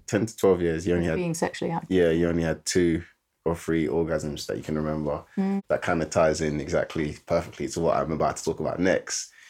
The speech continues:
Speaker 1: And it is about, so I, I, on my fir-, very first episode, on my second episode, I spoke to a lady named Kate,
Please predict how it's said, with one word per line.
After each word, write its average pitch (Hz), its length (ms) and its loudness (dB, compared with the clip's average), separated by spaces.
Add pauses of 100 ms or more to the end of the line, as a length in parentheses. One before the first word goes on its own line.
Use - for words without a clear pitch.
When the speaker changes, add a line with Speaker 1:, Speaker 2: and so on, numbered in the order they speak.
(200)
Speaker 1:
And 85 260 0
it 65 120 0
is 80 160 -2
about, 80 580 2 (440)
so - 120 0 (360)
I, 95 40 4
I, - 80 4 (140)
on 113 100 8
my 117 160 6 (220)
fir-, 127 300 6
very 131 240 6
first 131 380 4
episode, - 480 -2 (720)
on 82 100 0
my 82 80 0
second - 320 2
episode, - 380 -2
I - 60 -8
spoke - 400 2 (120)
to 80 500 0 (520)
a 80 60 0
lady 82 320 4
named 78 340 -2
Kate, 82 420 0